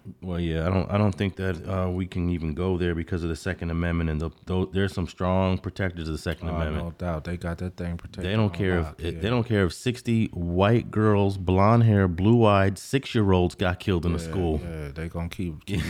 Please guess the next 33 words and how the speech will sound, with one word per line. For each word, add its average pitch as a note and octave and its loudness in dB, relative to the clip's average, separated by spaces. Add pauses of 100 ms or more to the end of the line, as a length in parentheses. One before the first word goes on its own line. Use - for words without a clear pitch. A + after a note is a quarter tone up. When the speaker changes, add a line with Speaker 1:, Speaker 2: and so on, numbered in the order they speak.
Speaker 2:
rolling, F#2+ 0
Speaker 1:
Yeah, F#2+ -2
Speaker 2:
man. D2+ -10 (280)
Speaker 1:
because G#2+ 0
Sandy C#3+ 2
Hook B2+ 4
was F#2+ 0
really G#2 4
the, E2 2
probably F2 0
for F#2 0
America, F2+ 4 (180)
you F#2 -8
know, E2 0
white F#2+ 4
America, D#2 0 (400)
that F#2+ 0
was, E2 0
like, D#2+ -2 (160)
the E2 -6
biggest E2+ -4 (500)
shooting E2 0 (540)
that D#2+ -2
impacted F2 -2 (200)
white F2+ 0
America F2 2
because D2+ -6
those E2+ -2
were E2 -4
little D#2+ -2 (180)
white D#2+ -2
kids F2 -4
Speaker 2:
Yeah. C2+ -14